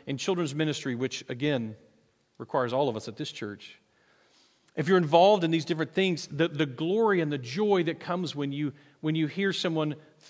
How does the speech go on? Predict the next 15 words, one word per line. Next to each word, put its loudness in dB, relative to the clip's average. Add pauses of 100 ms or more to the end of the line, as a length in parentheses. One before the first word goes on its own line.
putting 0
you, -6
putting 0
the 2
words 0
that -2
you've -6
taught 0
them, -2
the -2
deeds -4
that -6
you've -8
taught -4
them, -4